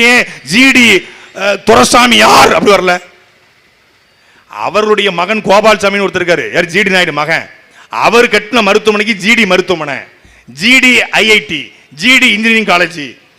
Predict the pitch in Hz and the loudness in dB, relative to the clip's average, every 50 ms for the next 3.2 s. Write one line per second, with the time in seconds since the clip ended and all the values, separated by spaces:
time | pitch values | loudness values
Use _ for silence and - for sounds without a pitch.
0 | _ 208 208 165 160 226 262 269 262 254 247 220 180 - - - - 190 196 202 | _ -10 -8 -6 -2 0 0 2 2 2 0 0 -2 -4 -10 -14 -10 -8 -6 -4
1 | 202 208 220 226 214 220 208 - 214 185 147 180 180 202 262 214 185 - - - | -4 -2 -2 -2 -2 -2 -2 0 -4 -4 -4 -6 -6 -8 -8 -10 -12 -14 -6 -2
2 | 139 156 185 254 277 208 175 175 196 269 - - 294 240 214 226 226 - - - | -2 0 0 0 -2 -2 -2 0 2 2 4 4 4 2 2 0 -2 -6 -16 -20
3 | - 135 147 185 | -20 -12 -4 -2